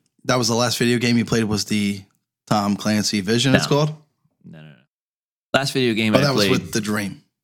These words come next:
Speaker 2: That was, yeah, that, that was the, one of the last dreams I could remember that I had. That, that kinda, like,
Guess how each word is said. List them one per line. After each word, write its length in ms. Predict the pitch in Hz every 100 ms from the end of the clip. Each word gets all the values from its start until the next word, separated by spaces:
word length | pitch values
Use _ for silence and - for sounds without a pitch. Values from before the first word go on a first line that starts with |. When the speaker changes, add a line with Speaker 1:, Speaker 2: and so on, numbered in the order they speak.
| _ _ _ _ -
Speaker 2:
That 100 | 131
was, 180 | 117 -
yeah, 240 | 117 92 87 - -
that, 320 | 117 - -
that 80 | 139
was 100 | 131
the, 260 | 117 - _ _ _ _ _ _ _
one 160 | 135 139
of 80 | 113
the 60 |
last 260 | 110 104 -
dreams 240 | 107 95
I 80 | 98
could 140 | 85
remember 480 | 76 87 95 76 64 - - -
that 120 | 69
I 80 | 71
had. 380 | 87 76 62 - - _ _ _ _ _ -
That, 300 | 95 - -
that 140 | 110 104
kinda, 220 | 127 110
like, 200 | 98